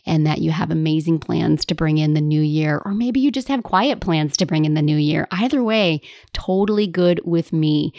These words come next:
And that is what we are talking about today, is the new year.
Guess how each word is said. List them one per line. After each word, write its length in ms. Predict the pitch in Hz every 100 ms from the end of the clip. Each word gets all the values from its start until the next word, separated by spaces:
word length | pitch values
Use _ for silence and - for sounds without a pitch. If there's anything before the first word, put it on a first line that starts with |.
| - - -
And 140 | 156
that 160 | 165 233
is 100 | 247
what 140 | 233
we 120 | 262
are 60 | 269
talking 460 | - 233 254 311 302
about 320 | 240 214 -
today, 540 | 240 185 202 320 330
is 160 | 240 190
the 100 | 226
new 400 | 214 233 320 359
year. 640 | 170 196 370 349 165 -